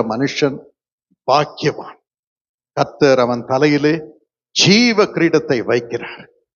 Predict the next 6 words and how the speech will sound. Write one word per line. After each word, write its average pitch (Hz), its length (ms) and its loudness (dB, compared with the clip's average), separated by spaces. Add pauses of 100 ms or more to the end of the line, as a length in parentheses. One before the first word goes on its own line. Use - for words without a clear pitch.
(200)
இன்று 131 420 0 (520)
நமது 127 260 2 (120)
பேராயர் 139 600 4
தலையிலே 123 440 0 (320)
ஆண்டவர் 113 520 0 (440)
ஜீவ 175 440 4